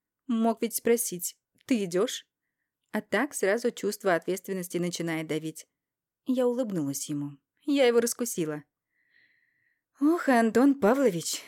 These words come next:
какой вы коварный человек!» Он улыбнулся и попытался сделать невинное лицо. «Ладно, пошли на твою студенческую вечеринку. Ты только скажи, как там всё происходит,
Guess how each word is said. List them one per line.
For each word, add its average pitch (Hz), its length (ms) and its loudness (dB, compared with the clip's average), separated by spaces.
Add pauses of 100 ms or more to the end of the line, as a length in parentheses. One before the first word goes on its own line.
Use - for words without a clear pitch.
(140)
какой 226 320 2
вы 214 120 6
коварный 233 560 0
человек!» 233 600 0 (520)
Он 339 180 -2
улыбнулся 180 560 -2
и - 20 -4
попытался 175 520 -2
сделать 170 380 -4
невинное 160 380 -4
лицо. - 420 -6 (1160)
«Ладно, 285 600 4 (220)
пошли 285 360 -2
на 214 120 2
твою 185 300 2
студенческую 175 680 -4
вечеринку. 175 640 -4 (480)
Ты - 100 -12
только 220 240 -2
скажи, 208 420 -2
как 202 240 -2
там 220 140 2
всё - 160 -4
происходит, 170 680 -2